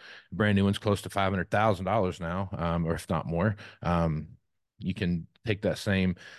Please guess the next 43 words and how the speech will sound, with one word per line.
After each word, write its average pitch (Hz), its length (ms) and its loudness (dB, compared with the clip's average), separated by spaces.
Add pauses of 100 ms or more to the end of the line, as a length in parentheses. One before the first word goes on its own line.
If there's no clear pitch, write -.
(220)
uh, 87 160 0
pitch - 360 -2
and, 85 200 -2
and 90 160 -2
do 92 120 0
something 90 420 0
in 90 120 2
that 90 240 2 (380)
two 110 200 2
hundred 98 200 2
to 82 80 -12
three 110 180 0
hundred 98 220 2
thousand 82 300 0
dollar 80 220 0
range 82 360 -2 (260)
and 85 120 0
have, 85 440 0
uh, 78 340 -4
have 87 180 -2
the - 60 -6
same - 240 0
technology 82 560 0
out 76 180 -2
there. 65 180 -6 (300)
On 110 80 6
the 110 60 6
sprayer 120 320 4
side, 120 380 2 (360)
um, 98 160 2
if 90 100 -4
you 110 60 2
look 104 180 0
at 95 180 2 (220)
what 98 200 -2
John 95 240 2
Deere's 95 200 4
doing, 98 300 4 (400)
um, 87 240 2
you 95 100 2
can 90 220 0
now 90 240 2
put 90 340 -2